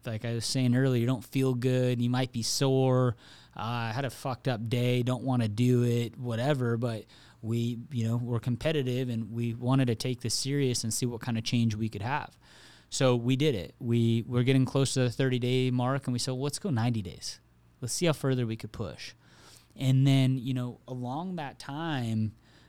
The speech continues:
the confidence level of, like, "Hey, I can do what I set out to do. I made this promise to myself, and I'm actually showing it." You know, we could all make these short-term promises and do it one time or two time,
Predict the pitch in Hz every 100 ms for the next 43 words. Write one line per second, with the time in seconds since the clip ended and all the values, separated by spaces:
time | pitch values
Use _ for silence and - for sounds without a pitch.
0 | _ _ _ _ 135 123 - - 147 170
1 | - 156 120 - 120 113 117 123 120 113
2 | 117 110 107 - 208 117 - _ _ _
3 | _ _ _ _ _ _ _ _ _ -
4 | 160 208 226 170 117 131 143 139 123 127
5 | 127 _ _ _ _ _ 127 120 - 127
6 | 110 - 113 117 180 - - _ _ _
7 | _ - 165 190 190 151 139 - - 160
8 | 196 156 131 - 127 110 - - 165 131
9 | 104 - _ _ _ - 123 165 220 214
10 | - 127 107 - 139 214 156 95 - -
11 | _ _ _ _ _ _ - 131 143 127
12 | 156 226 180 131 135 117 - 156 - -
13 | 135 120 139 156 139 - 117 117 127 120
14 | 117 131 113 131 135 107 - 127 123 143
15 | 139 120